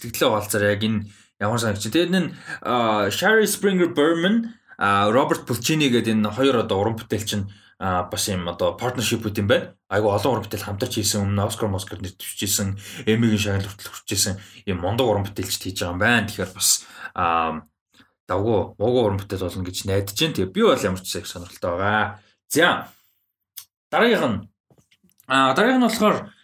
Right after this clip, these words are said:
За энэ саяны Thing Certainty 4 сарын 29-нд Netflix-д орж шүү. За дараагийнх нь болохоор 5 сарын 7-нд аа бас Netflix-д орж байгаа Jupiter's Legacy гэдэг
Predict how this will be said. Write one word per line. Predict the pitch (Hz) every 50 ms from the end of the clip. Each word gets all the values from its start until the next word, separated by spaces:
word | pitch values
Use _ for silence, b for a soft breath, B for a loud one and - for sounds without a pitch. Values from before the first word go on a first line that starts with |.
| B B _ _ _ _
За | - 185 170
энэ | 175 190 190
саяны | 185 185 190 214 233 208 -
Thing | - 214 220 202
Certainty | 175 175 170 160 160 160 131 - 160 151
4 | 131 135 156
сарын | 160 - 143 127 117
29-нд | 147 175 151 - 117 104
Netflix-д | 98 98 - 101 - - 92
орж | 90 - -
шүү. | 104 104
За | 123 120 -
дараагийнх | 170 214 240 247 208 220
нь | 220 208
болохоор | 202 - 202 190 - - B B B B B B B B
5 | - - 180 208 247 233 -
сарын | - 233 214 214 196 180 - -
7-нд | - 147 139 156 - - 254 247 185 - - - - _ _ _ _ _ - -
аа | 135 131 127 127 123 123 120 117 110 - - - _ _ _ _ _ _ _ _ _ _ - - _ _ _ - - - - -
бас | 208 214 208 190
Netflix-д | 180 170 175 - 165 - - 151
орж | 127 127 - -
байгаа | - 156 135 123 117 107 113 110 B B B B B B B
Jupiter's | - 160 175 - 269 269 311 226 185 - -
Legacy | 151 185 190 180 185 180 - - 123 95 90 104 -
гэдэг | - - 92 90 - - -